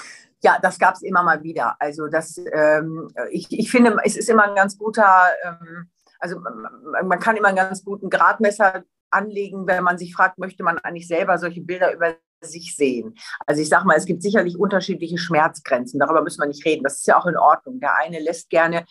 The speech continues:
die intimsten Dinge zu, wo der nächste sagen würde, „Wie kann der nur?“ Ja, also das finde ich ist ja auch, das macht dieses bunte Spektrum auch aus. Aber wenn zum Beispiel, ähm,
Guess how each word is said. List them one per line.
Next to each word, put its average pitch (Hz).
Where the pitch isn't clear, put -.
die 175
intimsten 196
Dinge 165
zu, 214
wo 165
der 156
nächste 170
sagen 160
würde, 160
„Wie 156
kann 180
der 131
nur?“ 120
Ja, 165
also -
das 233
finde 226
ich 220
ist 214
ja 247
auch, -
das 196
macht 202
dieses 170
bunte 202
Spektrum 165
auch -
aus. 139
Aber 175
wenn 190
zum 190
Beispiel, 175
ähm, 156